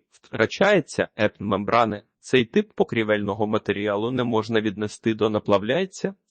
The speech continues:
тому що він вимагає виключно клейового з'єднання полотен, найчастіше їх використовують для облаштування інверсійної покрівлі. Ізопласт — самостійний покрівельний матеріал, що володіє хорошими гідроізоляційними властивостями.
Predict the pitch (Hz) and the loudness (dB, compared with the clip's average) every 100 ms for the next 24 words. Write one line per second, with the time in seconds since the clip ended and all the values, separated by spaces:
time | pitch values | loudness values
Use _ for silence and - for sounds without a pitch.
0 | - 131 165 214 - 147 127 110 110 104 | -2 0 2 -2 0 0 0 0 0 2
1 | 117 123 110 92 139 170 - 175 160 147 | 4 4 4 0 -4 -6 -4 -6 -4 0
2 | 143 120 117 101 101 104 101 120 117 104 | 0 0 -2 -4 0 0 0 0 -2 -2
3 | - 110 135 - 151 143 113 113 107 110 | -2 0 0 -2 -6 -6 -2 -2 0 -4
4 | - - 120 - 107 110 - 107 107 104 | -4 -6 -6 -4 -2 -2 -2 -4 -2 -4
5 | - - 107 104 101 104 101 110 107 107 | -2 0 0 0 -4 -2 0 0 -2 -2
6 | - 98 110 117 104 - 117 110 98 - | -2 2 2 2 -4 -4 -2 -2 -4 -6
7 | - 110 107 110 104 107 - 156 190 165 | -4 -4 -2 -2 -2 -4 -2 -4 -4 -2
8 | 120 _ _ 117 107 - 101 - - 123 | -4 _ _ -4 -4 0 -2 -2 -2 -2
9 | 131 - 220 202 139 - - 110 107 143 | -2 -2 -2 0 0 -2 -4 -2 0 0
10 | 165 160 131 - 95 101 113 - _ _ | 0 0 0 0 -4 -4 -10 -18 _ _
11 | - 185 165 135 113 120 127 117 117 151 | -2 0 2 0 0 -2 -2 0 2 2
12 | - 190 180 156 135 101 92 104 98 - | 0 -4 -2 -4 -2 -4 -2 -2 -2 -4
13 | - 175 196 196 92 92 104 - 98 85 | -6 -4 -4 -6 -4 -2 -4 -2 -6 -6
14 | - - 87 85 | -10 -8 -8 -8